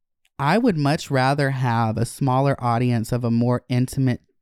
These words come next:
dialed in audience that really understood me and knew me and respected me and cared about me more than just having a massive platform of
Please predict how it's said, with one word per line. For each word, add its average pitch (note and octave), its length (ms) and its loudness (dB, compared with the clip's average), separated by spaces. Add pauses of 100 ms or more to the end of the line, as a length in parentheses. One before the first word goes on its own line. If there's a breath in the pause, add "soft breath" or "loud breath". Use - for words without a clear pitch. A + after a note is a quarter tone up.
(200)
dialed D3 600 0
in C3 260 0
audience A#2+ 600 0
that - 160 0
really C3+ 480 2
understood C3 580 0
me B2+ 180 0
and A2+ 260 0
knew B2 220 2
me C3+ 280 0
and A2+ 220 -2 (340 loud breath)
respected C3+ 800 0
me A#2 260 0
and A2+ 240 -2
cared F3 380 -2
about B2+ 300 0
me A#2 220 0 (320 loud breath)
more E3 300 2
than E3 160 0
just D3 180 -2
having D3+ 580 0 (420 loud breath)
a C3+ 120 2
massive C#3 640 0
platform B2 920 0
of A2+ 640 -2